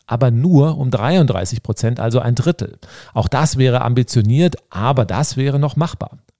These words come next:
Also Wasserstoff unrealistisch, Wärmepumpen realistisch. Aus, fertig. Und ich kenne bis heute keine Studie, die ein realistisches Gesamtkonzept für das Einhalten des Klimaschutzgesetzes aufzeigt,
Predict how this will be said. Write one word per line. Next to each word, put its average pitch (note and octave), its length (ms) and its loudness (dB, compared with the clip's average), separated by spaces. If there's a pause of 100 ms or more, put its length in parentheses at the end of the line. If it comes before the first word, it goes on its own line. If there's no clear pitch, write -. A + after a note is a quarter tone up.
Also G2+ 420 0
Wasserstoff D3+ 640 0 (180)
unrealistisch, B2 920 2 (320)
Wärmepumpen G2 880 -2
realistisch. C3 800 -2
Aus, G3+ 300 0
fertig. E3+ 580 -6 (420)
Und F3 180 -4
ich - 140 -4
kenne G3+ 300 -2
bis C3+ 180 -6
heute F#3 300 -2
keine F#3 320 -2
Studie, D#3+ 420 -4
die B2+ 160 -6
ein B2+ 160 0
realistisches C3+ 680 -2
Gesamtkonzept C#3+ 640 -2
für A3+ 240 -6
das F#3+ 160 -2
Einhalten C3 460 -2
des A#2+ 120 -2
Klimaschutzgesetzes C#3 880 -4
aufzeigt, C3+ 600 -4